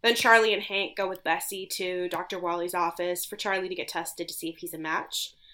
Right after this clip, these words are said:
And Hank's still like, "I'm not sure if I want to do this." But he's really, at that point, he really is only saying that to, like, be a punk and get attention. Um, basically just to get a reaction out of people. And in the end, he decides to get the test.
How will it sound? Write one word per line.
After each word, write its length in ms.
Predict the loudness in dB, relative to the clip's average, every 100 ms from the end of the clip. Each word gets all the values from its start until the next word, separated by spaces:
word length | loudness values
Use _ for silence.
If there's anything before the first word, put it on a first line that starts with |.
| -20 _
And 120 | -4
Hank's 260 | 2 2 2
still 280 | 0 2 2
like, 260 | 2 2 4
"I'm 200 | 4 4
not 140 | 2
sure 160 | -2 -2
if 80 |
I 80 | -2
want 160 | -2 -4
to 40 |
do 160 | -4 -4
this." 520 | -2 -4 -6 -8 -12 _ _ _ _ -20 _ 2
But 140 | 2
he's 160 | 2 4
really, 400 | 6 6 4 2
at 120 | 2 4
that 180 | 4
point, 200 | 4 0
he 140 | -2 -4
really 260 | -2 2 2
is 100 | 0
only 180 | -4 -6
saying 320 | -4 -4 0
that 240 | 0 0
to, 100 | -4
like, 180 | -10 -8
be 120 | -8
a 40 | -8
punk 360 | -6 -6 -6
and 100 | -8
get 140 | -6 -8
attention. 600 | -8 -8 -6 -4 -4 -6 -14 _ _ _ _ _ _ _ _ _ _ _ _ -8 2
Um, 420 | 4 4 0 -6 -4
basically 340 | -4 -2 -4
just 140 | -4 -6
to 60 |
get 100 | -6 -4
a 20 |
reaction 480 | -2 -4 -4 -10 -10
out 100 | -14
of 60 | -10
people. 320 | -8 -8 -10 -12 _ _ -20 -20 -20 4
And 120 | 6
in 80 | 8
the 120 | 8
end, 160 | 8 6
he 80 | 0
decides 340 | 2 2 2
to 80 | -4
get 140 | -8 -6
the 60 |
test. 520 | -6 -4 -6 -8 -10